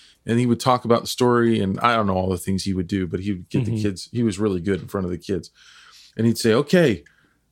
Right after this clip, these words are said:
Speaker 1: on Saturday, I'm gonna be over at this Barnes and Noble." You know, and he's in a different state, but he's like,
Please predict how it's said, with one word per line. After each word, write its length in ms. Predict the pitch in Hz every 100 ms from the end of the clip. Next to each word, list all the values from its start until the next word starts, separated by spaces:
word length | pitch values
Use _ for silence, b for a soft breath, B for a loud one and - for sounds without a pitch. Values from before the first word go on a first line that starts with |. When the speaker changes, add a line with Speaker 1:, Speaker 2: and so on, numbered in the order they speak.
| -
Speaker 1:
on 200 | 123 120
Saturday, 600 | - 156 196 165 98 98
I'm 140 | 113
gonna 180 | 127 123
be 160 | 117 127
over 260 | 135 117
at 160 | 110 -
this 160 | 117 -
Barnes 320 | 127 123 123
and 100 | 139
Noble." 440 | 120 110 117 113 - _ _ _ _ _
You 120 | - 113
know, 40 |
and 80 | 110
he's 180 | 131 123
in 60 |
a 80 | 110
different 240 | 110 107
state, 260 | - 113 110
but 40 |
he's 140 | 101 98
like, 160 | 90